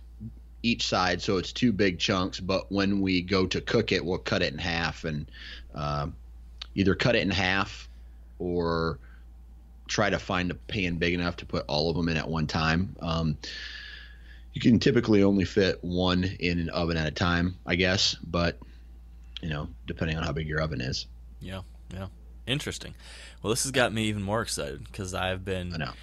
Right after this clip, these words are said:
Speaker 2: at this time of year every year. I, you know, I usually have shifted from,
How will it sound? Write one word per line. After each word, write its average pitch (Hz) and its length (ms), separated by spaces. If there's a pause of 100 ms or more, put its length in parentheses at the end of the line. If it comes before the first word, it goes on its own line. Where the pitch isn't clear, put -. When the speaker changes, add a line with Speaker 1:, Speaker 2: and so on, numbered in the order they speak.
(160)
Speaker 2:
at 85 80
this 113 140
time 123 200
of 113 60
year 107 240
every 101 200
year. 98 560
I, 90 100
you 92 240
know, 92 60
I 92 40
usually 95 580
have 90 200
shifted 95 540
from, 90 640